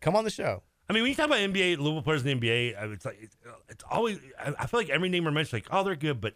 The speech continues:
Speaker 2: eh, are they? It's like we're like
Speaker 1: Yeah.
Speaker 2: the bridesmaid, never a bride of N B A talent.
Speaker 1: It's a lot of words like, "They had, they had a fine career."
Speaker 2: They weren't
Speaker 1: Like,
Speaker 2: bad.
Speaker 1: like Garcia,
Speaker 2: Average, yeah. He's a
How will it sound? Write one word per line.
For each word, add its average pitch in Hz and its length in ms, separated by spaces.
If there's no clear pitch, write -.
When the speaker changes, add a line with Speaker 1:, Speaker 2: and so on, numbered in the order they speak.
Speaker 2:
eh, 175 300
are 160 240
they? 175 200
It's - 80
like 185 160
we're 196 100
like 190 280
Speaker 1:
Yeah. 117 120
Speaker 2:
the 87 40
bridesmaid, 156 580
never 127 320
a 120 60
bride 104 400
of 85 100
N 90 140
B 90 80
A 85 100
talent. 80 400
Speaker 1:
It's 165 100
a 214 40
lot 226 180
of 160 80
words 170 180
like, 139 140
"They 277 140
had, 330 200
they 302 80
had 320 100
a - 20
fine 156 300
career." 120 220
Speaker 2:
They - 40
weren't 277 260
Speaker 1:
Like, 170 120
Speaker 2:
bad. 214 80
Speaker 1:
like 190 180
Garcia, 202 220
Speaker 2:
Average, 190 420
yeah. 135 260
He's 180 160
a 208 60